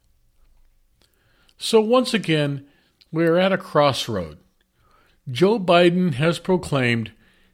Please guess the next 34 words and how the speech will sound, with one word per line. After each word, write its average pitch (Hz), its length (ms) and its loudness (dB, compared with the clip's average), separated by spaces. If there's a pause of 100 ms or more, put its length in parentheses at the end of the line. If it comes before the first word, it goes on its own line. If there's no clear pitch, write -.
(120)
"We 170 160 2
are 151 220 4
in 180 340 0
a 123 100 -6
battle 117 680 -4
for - 220 -6
the 98 140 -6
soul 156 420 0
of 143 80 -4
our 143 140 0
nation." 120 520 -4 (960)
That's 185 300 -4
the - 160 -4
only 180 320 2
thing 170 340 -2
I 131 160 -6
have 113 240 -4
ever 156 340 -2
agreed 135 420 -2
with 107 180 -6
him 98 140 -6
about. 90 420 -10 (1200)
Folks, 185 420 -2 (520)
I 175 180 0
believe 165 380 0
the 123 100 -2
future 165 560 -6
of 127 140 -8
our 127 160 -6
great 143 360 -4
country 110 720 -8
is 107 200 -8
at 107 160 -6
stake. - 540 -4